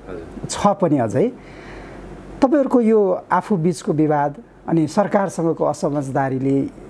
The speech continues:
Speaker 2: यो, यो विश्वासलाई अलिकति तोडेको हो अहिले?
Speaker 1: अ, विश्वास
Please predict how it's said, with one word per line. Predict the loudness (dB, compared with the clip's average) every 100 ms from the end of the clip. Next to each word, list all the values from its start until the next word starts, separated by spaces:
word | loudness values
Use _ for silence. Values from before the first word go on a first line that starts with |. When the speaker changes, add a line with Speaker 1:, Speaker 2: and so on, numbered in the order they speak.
| 2
Speaker 2:
यो, | 6 6
यो | 4 2
विश्वासलाई | 2 2 2 0 0 0 2
अलिकति | 2 0 0 0
तोडेको | 0 2 4 4 2 2 2 0 0 -2 -4 -4
हो | 0
अहिले? | 2 2 0
Speaker 1:
अ, | -2 -6 0 2 2 0
विश्वास | 2 2 4 2 0